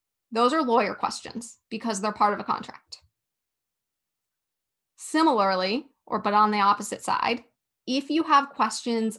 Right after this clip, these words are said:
about certain expenses and whether or not they're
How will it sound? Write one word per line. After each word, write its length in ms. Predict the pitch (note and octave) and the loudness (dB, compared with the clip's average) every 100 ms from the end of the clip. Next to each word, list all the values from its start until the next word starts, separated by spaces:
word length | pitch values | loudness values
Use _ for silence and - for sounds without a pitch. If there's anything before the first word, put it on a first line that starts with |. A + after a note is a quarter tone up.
| - | -10
about 540 | G3 G#3 G3+ G3 - - _ | -2 2 4 4 0 -20 _
certain 480 | - - A#3 A3+ A3+ | -8 -4 -2 0 -2
expenses 840 | - - G#3 F#3 - - - - - _ _ _ _ - | -4 -6 -4 -4 -6 -12 -12 -14 -16 _ _ _ _ -4
and 180 | G#3+ | -2
whether 360 | G3+ G#3+ A#3 A3+ | 0 0 2 0
or 100 | A3 | 0
not 520 | G#3 G3+ G3+ G3+ - - _ _ - | 2 2 2 0 -6 -20 _ _ -6
they're 560 | G#3+ G#3 G3+ G3+ - | -2 0 0 -2 -6